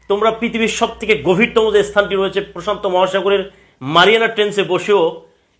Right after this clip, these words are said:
এই ট্রানজিটিভ আর ইনট্রানজিটিভ ভার্ব খুব সহজেই বের করে ফেলতে পারবে। Just এই টেকনিকটা। তার আগে দেখো, ভার্বটা হচ্ছে basically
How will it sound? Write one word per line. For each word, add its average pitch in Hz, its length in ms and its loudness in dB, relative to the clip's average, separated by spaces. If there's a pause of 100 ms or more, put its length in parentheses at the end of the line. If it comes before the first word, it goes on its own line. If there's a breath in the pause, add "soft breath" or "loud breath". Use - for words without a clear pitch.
(100)
এই 156 120 0
ট্রানজিটিভ 190 520 2
আর 185 80 6
ইনট্রানজিটিভ 175 540 0
ভার্ব 143 220 4 (180)
খুব 180 140 -12
সহজেই 202 400 0
বের 147 160 -4
করে 131 180 -4
ফেলতে 101 200 -10
পারবে। 95 260 -16 (480)
Just 185 260 2
এই 170 120 0
টেকনিকটা। 165 400 -2
তার 226 100 6
আগে 240 80 6
দেখো, 196 360 4
ভার্বটা 185 420 0
হচ্ছে 226 200 -2
basically 214 680 2